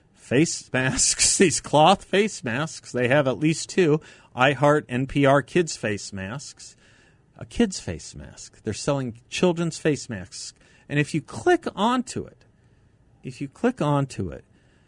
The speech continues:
you will get this note at the very end of all their writing. "Please note this face mask is not a direct substitute for an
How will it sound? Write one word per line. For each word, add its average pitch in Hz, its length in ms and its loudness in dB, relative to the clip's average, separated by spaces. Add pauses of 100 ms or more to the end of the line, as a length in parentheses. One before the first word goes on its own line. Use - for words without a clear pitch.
(180)
you 147 160 -2
will 156 140 2
get 160 320 2
this 123 560 0
note 110 340 0 (260)
at 107 220 -4
the 110 80 -6
very 95 480 -2 (160)
end 90 400 -4
of 92 220 -12
all 92 240 -2
their 87 220 -4
writing. 82 520 -10 (1000)
"Please 190 360 -4
note 127 280 -2
this 113 200 -8
face 120 340 -4
mask 113 380 -4
is 90 160 -6
not 120 220 0
a 120 60 0
direct 107 380 -4
substitute - 840 -8 (400)
for 104 220 -6
an 95 120 -6